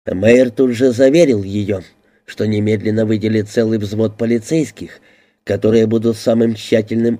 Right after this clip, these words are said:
образом следить за ее домом. Это, казалось, несколько успокоило даму, по крайней мере, на время. Он, помнится, сам выпроводил ее из дежурного помещения,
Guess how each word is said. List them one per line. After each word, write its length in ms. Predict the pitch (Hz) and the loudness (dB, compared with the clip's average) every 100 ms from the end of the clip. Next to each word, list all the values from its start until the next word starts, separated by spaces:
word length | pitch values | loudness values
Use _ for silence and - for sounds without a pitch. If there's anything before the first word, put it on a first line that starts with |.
| - | -2
образом 540 | 156 123 101 104 92 - | 0 2 -2 -4 -12 -14
следить 540 | - 131 107 101 90 | -2 0 0 -2 -6
за 120 | 90 | -4
ее 340 | 104 101 104 113 | -4 -4 -2 -2
домом. 400 | 110 151 113 87 _ _ _ _ _ _ _ _ _ _ _ | 0 -2 -4 -8 _ _ _ _ _ _ _ _ _ _ _
Это, 320 | 104 107 120 | 0 2 2
казалось, 640 | 127 120 131 123 123 - | 2 0 2 2 0 -4
несколько 540 | 127 123 120 - 117 123 | -2 0 0 -4 -2 0
успокоило 720 | 123 - 131 160 170 117 101 | 0 -2 -4 2 2 2 0
даму, 380 | 101 135 113 87 _ _ _ | 0 -2 -2 -6 _ _ _
по 140 | - 120 | 0 0
крайней 420 | 107 101 98 101 | 0 -2 -2 -4
мере, 320 | 101 104 101 123 | -4 -4 -4 -4
на 200 | 123 123 | -2 0
время. 380 | 151 151 113 - _ _ _ _ _ _ _ _ | 0 -2 -4 -10 _ _ _ _ _ _ _ _
Он, 260 | - 113 120 | 0 2 2
помнится, 600 | 127 135 131 127 - 131 | 2 2 4 0 0 -4
сам 300 | - 170 139 | 2 2 2
выпроводил 640 | 104 107 107 104 107 107 | 0 -2 -2 -2 -2 -2
ее 300 | 104 104 107 113 | -2 -2 -2 -2
из 260 | - 113 | -4 -8
дежурного 580 | 110 107 110 104 110 117 | -4 -4 -2 -4 -2 -2
помещения, 760 | 117 123 123 - 175 143 92 | -2 -2 -4 0 0 0 -4